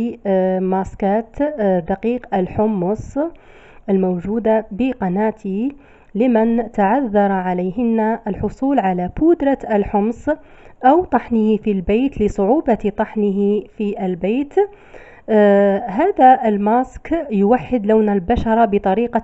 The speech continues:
جميلة جدًا، كذلك هو قوي في تفتيح البشرة، ومن أجمل أقنعة تبييض البشرة وتفتيحها وتوحيد لونها. ينعم البشرة، يساعد على التخلص من حب الشباب،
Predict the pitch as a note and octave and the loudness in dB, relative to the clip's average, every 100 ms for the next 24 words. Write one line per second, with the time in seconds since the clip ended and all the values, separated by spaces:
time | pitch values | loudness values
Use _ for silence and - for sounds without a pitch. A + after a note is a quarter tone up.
0 | B3 A3 F#3+ G3 A#3 A#3 A#3+ G3+ F3 F3+ | -2 0 0 0 0 -2 -2 -4 -2 -6
1 | D#3+ F3+ A3 C4 F#4 - - - - - | -4 -2 0 0 -2 -6 -20 -20 -20 -4
2 | A3+ G#3 A3+ A3+ A3+ A#3 C4 B3 G3+ G#3+ | 0 6 6 6 2 -2 -2 -2 2 4
3 | G3+ G#3 F#3+ F#3+ G3 G3 F#3+ - D4 E4 | 4 4 2 2 -2 -4 -4 -2 -4 -2
4 | B3+ F3+ A3 - G#3+ F#3+ G3+ C4+ D#4+ - | -4 0 0 2 2 2 2 0 -2 -14
5 | - - - G3+ G3+ G3 - G3+ F#3+ G3 | -20 -20 -2 0 2 2 -2 -2 0 2
6 | F#3+ F#3+ - - E4 A#3 A3+ A3 G#3+ A3 | 2 0 -2 0 2 4 4 4 2 -4
7 | - G#3+ G3 G#3 - G3 F3+ A#3 B3 A3+ | 0 2 2 -2 -2 -4 -2 -4 -2 0
8 | A#3 G3 G#3 G#3 G3+ G3 G3 G3+ G3 - | 0 2 0 0 0 0 0 -2 -6 -6
9 | A#3 A3+ G3+ G3 G3 G3 F3+ D4 F#4+ D4 | -6 -2 -2 0 0 -2 -2 0 0 2
10 | F#3+ F#3+ F#3 F3 G3 D#4+ - - - - | 2 2 2 0 0 -2 -4 -18 -20 0
11 | G#3 G#3+ A3+ G#3 F#3+ - C#4+ F#4 A#3+ G#3 | 4 4 4 0 -2 0 2 2 2 0
12 | A3 G3+ B3+ E4 - - G#3+ - A3+ G3 | 0 0 0 -4 -16 -10 -8 4 4 4
13 | G3 F#3 F#3 - G3+ A3 G3+ G3+ G#3 F#3+ | 2 0 -2 -4 -4 -2 -2 -2 0 2
14 | G3 - A3 A#3 D#4+ - C4+ C4+ D4 | 2 0 -2 0 0 2 2 2 2